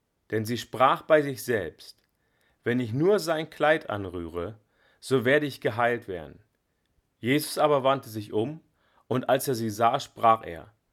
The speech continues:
"Sei guten Mutes, Tochter, dein Glaube hat dich geheilt." Und die Frau war geheilt von jener Stunde an. Hebräer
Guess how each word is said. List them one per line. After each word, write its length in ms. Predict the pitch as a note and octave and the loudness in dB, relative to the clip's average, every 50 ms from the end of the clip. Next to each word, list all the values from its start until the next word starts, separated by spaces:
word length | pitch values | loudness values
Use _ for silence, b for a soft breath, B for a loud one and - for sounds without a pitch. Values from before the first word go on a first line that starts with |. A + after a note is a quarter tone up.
| _ _ _ | _ _ _
"Sei 260 | - A#2 A#2+ A#2+ A#2 | -4 0 2 2 2
guten 340 | - D3 F#3+ F#3+ - F3+ D#3+ D#3+ | 0 -4 -6 -6 -4 -4 -2 -2
Mutes, 340 | F3 G3 F#3+ E3+ B2 - - | -2 -2 -2 -4 -4 -4 -2
Tochter, 520 | - G#2+ F#2 - - - - - - _ _ _ _ _ _ _ _ - | 0 0 0 0 -4 -14 -14 -14 -14 _ _ _ _ _ _ _ _ 2
dein 300 | A#2+ G#2+ G#2 G#2 G#2 F#2 | 2 4 4 2 0 -2
Glaube 460 | A2 G#2+ A2+ C3+ E3 E3+ E3 E3 C#3+ | 2 2 4 4 4 2 0 0 0
hat 180 | C#3+ C#3 - | 0 -2 -4
dich 180 | C#3+ C3 - - | -6 -14 -12 -6
geheilt." 580 | - B2+ G#2+ A2 G#2 F#2+ E2+ - - _ - _ _ _ _ _ _ _ _ _ _ - | -6 -4 -2 0 -2 -2 -2 -6 -12 _ -20 _ _ _ _ _ _ _ _ _ _ -4
Und 200 | - A2+ A2 G#2+ | -4 -4 -2 -4
die 60 | G#2 | -8
Frau 460 | G2+ - - A2+ A2 A#2+ D3+ D#3+ C#3+ | -14 -12 -4 0 4 4 4 4 4
war 140 | C3+ C3 C3 | 2 2 2
geheilt 560 | B2 A#2+ G#2+ G#2+ A2 A2 A#2 A#2+ G#2+ - - _ _ _ _ _ | 2 -2 -2 -2 -2 0 0 -2 -4 -8 -14 _ _ _ _ _
von 300 | _ - A#2 G2 F#2+ F#2 | _ -4 -4 -2 -2 -4
jener 280 | G2 A2 A#2+ A#2+ A#2 | -4 -4 -2 -2 -4
Stunde 420 | A2+ - - A2+ G2+ F#2 D#2+ D#2 - | -6 -4 -4 -4 -4 -2 -6 -8 -8
an. 200 | D#2 D2 - - _ _ _ _ _ _ _ _ _ _ _ _ _ _ _ _ _ _ _ _ _ _ _ _ _ _ _ _ _ _ _ _ _ _ _ _ _ _ _ _ | -10 -12 -14 -18 _ _ _ _ _ _ _ _ _ _ _ _ _ _ _ _ _ _ _ _ _ _ _ _ _ _ _ _ _ _ _ _ _ _ _ _ _ _ _ _
Hebräer 680 | - C3 A#2+ G#2+ A2 A2+ C3 C3+ C3 B2+ B2+ A#2+ A#2+ | -4 -4 -2 0 0 2 2 4 4 4 2 0 -2